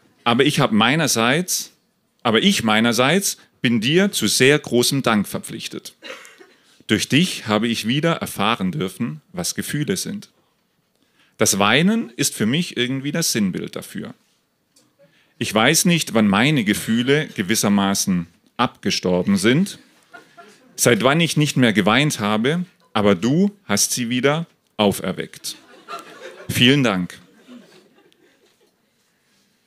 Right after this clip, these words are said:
Ich hoffe nur, dass dir dein Geful-, Geduldsfaden nie reißt. Es tat mir sehr leid, dass ich wieder einmal so destruktiv war. Ich hatte meine Gedanken einfach nicht mehr unter Kontrolle.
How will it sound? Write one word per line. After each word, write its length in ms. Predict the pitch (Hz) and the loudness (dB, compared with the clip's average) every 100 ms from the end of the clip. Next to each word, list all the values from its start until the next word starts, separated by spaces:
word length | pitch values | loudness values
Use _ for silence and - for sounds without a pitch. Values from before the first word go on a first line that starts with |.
| _ _ _ _ | _ _ _ _
Ich 140 | 139 165 | 0 2
hoffe 240 | 202 156 | 2 2
nur, 400 | 127 143 190 339 - - | 2 2 0 -2 -8 0
dass 180 | 135 147 | 2 4
dir 140 | 135 | 4
dein 160 | 123 110 | 4 2
Geful-, 380 | 107 175 226 - - | 2 4 2 0 -2
Geduldsfaden 960 | 107 170 208 - 113 110 131 170 - | 4 4 4 0 2 2 2 -2 -2
nie 220 | 123 139 | 0 2
reißt. 580 | 135 95 90 90 - - _ _ _ _ _ _ _ _ - | 2 0 -2 -4 -4 -10 _ _ _ _ _ _ _ _ -8
Es 120 | - | -2
tat 200 | 143 170 | 0 0
mir 100 | 143 | 0
sehr 220 | 104 123 117 | 4 4 4
leid, 500 | 101 123 160 - 117 | 4 2 0 -2 -2
dass 140 | 113 | 0
ich 180 | 104 107 | -2 0
wieder 240 | 170 143 | 0 0
einmal 360 | 101 101 104 113 | 2 2 2 2
so 120 | 120 | 0
destruktiv 720 | 104 113 - 92 - - - | 0 -2 -2 -8 -10 -12 -8
war. 220 | 87 73 - _ _ _ _ _ | -8 -10 -16 _ _ _ _ _
Ich 140 | - - | -6 -2
hatte 200 | 214 127 | 2 4
meine 260 | 131 135 | 4 2
Gedanken 440 | 123 123 156 135 104 | 0 0 0 0 -2
einfach 440 | 107 156 175 139 | 0 0 0 0
nicht 180 | 127 123 | 0 0
mehr 100 | 131 | 0
unter 200 | 117 139 | 0 -2
Kontrolle. 500 | 165 147 - - | -2 -2 -2 -4